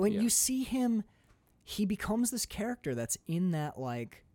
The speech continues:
Speaker 1: state of flux between childhood and
Speaker 2: Mm-hmm.
Speaker 1: "I'm gonna be a, a hood,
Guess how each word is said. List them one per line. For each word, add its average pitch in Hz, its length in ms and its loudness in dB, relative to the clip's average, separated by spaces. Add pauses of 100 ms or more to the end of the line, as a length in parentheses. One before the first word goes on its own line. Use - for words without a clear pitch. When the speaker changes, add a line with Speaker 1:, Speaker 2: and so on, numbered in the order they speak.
(220)
Speaker 1:
state - 440 2
of 139 80 0
flux - 540 -4
between 123 680 -4
childhood 113 920 -4
and 104 420 -2
Speaker 2:
Mm-hmm. 101 120 0
Speaker 1:
"I'm 120 280 0
gonna 113 220 -4
be 110 320 -6
a, 107 240 -4 (280)
a 107 60 -10
hood, - 320 -6